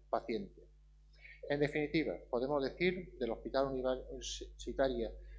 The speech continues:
Severo Ochoa que durante los últimos treinta años viene prestando a la ciudad de Leganés unos servicios sanitarios excelentes que constituyen el mejor activo de la institución. Juzgado de Leganés.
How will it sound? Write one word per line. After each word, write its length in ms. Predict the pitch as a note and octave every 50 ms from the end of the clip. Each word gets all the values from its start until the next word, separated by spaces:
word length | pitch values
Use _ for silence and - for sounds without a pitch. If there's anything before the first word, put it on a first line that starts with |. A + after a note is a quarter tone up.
| - - -
Severo 420 | - - - C3 C#3+ E3+ E3 D#3
Ochoa 540 | A#2 - - D#3+ D3+ C#3+ D3 D3 - - - -
que 80 | C3+ B2+
durante 360 | B2 A#2+ B2 A#2+ B2 - B2+
los 160 | A#2+ A#2 -
últimos 380 | E3+ E3+ - F3+ D#3+ D#3 C3+ -
treinta 320 | D3 D#3+ D#3 D#3+ - C#3+
años 260 | C#3+ D3 D3 D3 C#3
viene 220 | C3+ D3+ D#3 D#3+ D#3
prestando 640 | - D3 - - D3+ D3 C#3+ C#3 B2+ A#2+ G#2+ - - G2
a 40 |
la 120 | A2 C#3 -
ciudad 280 | - - A#2+ B2+ C#3 C#3+
de 60 | C3
Leganés 440 | A#2+ C3 C3 B2+ A2+ A#2 A#2+ A#2+ B2 - - - - - - - - -
unos 220 | D3 D#3 E3 D#3
servicios 460 | - D#3 C#3+ C#3+ D3+ D3 - - A#2+ -
sanitarios 640 | - A2+ A2 G#2 - C#3+ C#3+ C#3 C#3 C#3+ D3 D3 - -
excelentes 600 | - - - A#2 C3+ D3 C#3+ - - - C3 - - - - - - - -
que 160 | C#3 C3 -
constituyen 640 | - A#2 - - A2 G#2+ - D#3+ E3+ D#3+ D#3 D#3 D#3
el 100 | D3 A#2+
mejor 640 | A2+ G#2+ G#2 G#2+ G#2+ G2+ - - - D#3 D#3+ D#3
activo 400 | C3+ - - - D3+ D3 D3 C#3
de 80 | C3+ B2+
la 60 | B2+
institución. 500 | A#2+ - - B2+ - C3 - - G#2+ - - - - - - - - - - - - - - - - - - - - - - - - - - - - - - -
Juzgado 440 | - C#3 C3 C3+ E3 E3 E3+ F3 E3+
de 80 | E3 D#3+
Leganés. 600 | D3 C#3+ C3+ C3+ C3+ A#2 - - - - -